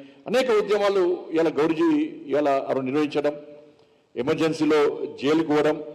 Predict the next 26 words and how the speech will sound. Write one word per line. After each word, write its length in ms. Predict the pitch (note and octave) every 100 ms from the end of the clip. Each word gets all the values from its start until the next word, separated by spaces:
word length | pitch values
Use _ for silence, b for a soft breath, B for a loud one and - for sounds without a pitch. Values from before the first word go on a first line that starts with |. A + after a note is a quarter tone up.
| - - - - - _ -
ఇట్లా 400 | D3 C#3 C#3 -
అనేక 540 | B2+ E3+ E3+ D3+ D3 - - - - _ _ _ _ _ _ - -
సందర్భాల్లో 440 | C#3+ D#3+ E3+ E3+ E3
గౌరీజీని 920 | C#3 D3 E3+ D#3 E3 D#3+ D3 D3 - - C3+
అనేక 280 | D3 F3
సహోదర 340 | D#3+ D3+ C#3+ D3
సభలు 260 | C#3+ D#3
కూడా 160 | D#3 D#3
మనం 200 | D3+ C#3
స్మరించుకుంటూ 520 | - B2+ D3 C3+ C#3
ఉంటాం. 260 | C3+ C#3+ E3 - B B A2
ఆ 120 | B2+
వ్యక్తి 640 | A#2+ C#3 E3+ E3 E3 - - -
మన 160 | B2
మధ్య 280 | C#3 C#3 D3
లేకున్నా 580 | C3+ A#2+ C#3+ E3 E3 D#3+
కూడా 340 | D#3 E3 F3+ - B B B B B _
ఆయన 180 | G#2 C#3+
మన 220 | C#3+ C#3+
ముందు 220 | D#3+ E3+ F#3
ఒక 120 | F3+
లక్ష్యాన్ని 560 | D3+ C#3 - F#3 F3+
ఉంచిపోయాడు. 680 | E3 - E3+ E3+ F#3 - B B B
ఆ 120 | B2+
లక్ష్యాన్ని 600 | C#3 C3+ C3 - F#3 F#3
చేరుకోవడమే 840 | E3 - D#3+ F#3+ F#3+ F#3 F#3 E3